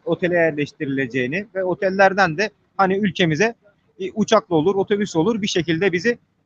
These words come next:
e, tahliye edeceklerini söylediler. Biz orada onu göremeyince, e, tanıdıklarımız vasıtasıyla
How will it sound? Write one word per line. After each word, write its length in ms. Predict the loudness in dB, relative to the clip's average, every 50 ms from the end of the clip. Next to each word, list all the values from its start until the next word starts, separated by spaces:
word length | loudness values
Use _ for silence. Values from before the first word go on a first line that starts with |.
| _ -6
e, 380 | -2 0 0 2 2 2 2 0 -2 -4 _ _
tahliye 300 | 2 4 4 6 6 6
edeceklerini 600 | 4 4 4 4 2 0 0 -2 -4 -4 -4 -4
söylediler. 440 | -2 -2 0 0 0 2 2 0 -2 -2 _ _ _ _ _ _
Biz 180 | -4 -2 2 4
orada 200 | 4 4 6 4
onu 180 | 2 2 2 4
göremeyince, 720 | 4 4 4 4 4 4 4 2 2 2 2 2 0 -2 -6 _ _ -6 -2
e, 340 | 0 0 2 2 0 -2 -4 _ _ _ _ _ _
tanıdıklarımız 680 | 2 2 4 2 2 2 2 2 2 2 0 -2 0 4
vasıtasıyla 720 | 4 4 4 4 0 -4 -4 -4 -2 -2 0 2 2 0